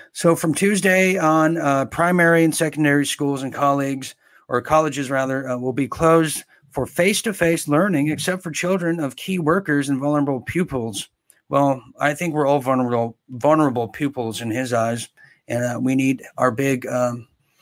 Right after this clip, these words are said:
nanny, that's Bojo, to take care of us, like, uh, the pe-, like his girlfriend takes care of him and hi-, the people around him,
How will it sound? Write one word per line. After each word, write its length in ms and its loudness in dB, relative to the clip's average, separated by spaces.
nanny, 460 0
that's 220 -2
Bojo, 420 0
to 120 -8
take 200 -4
care 160 4
of 100 0
us, 380 -2
like, 320 -2
uh, 160 -4
the 100 -6
pe-, 160 -4
like 200 -2
his 120 -2
girlfriend 400 0
takes 220 -4
care 200 -2
of 120 -4
him 420 4
and 240 2
hi-, 180 -2
the 100 -4
people 240 -2
around 280 4
him, 300 -4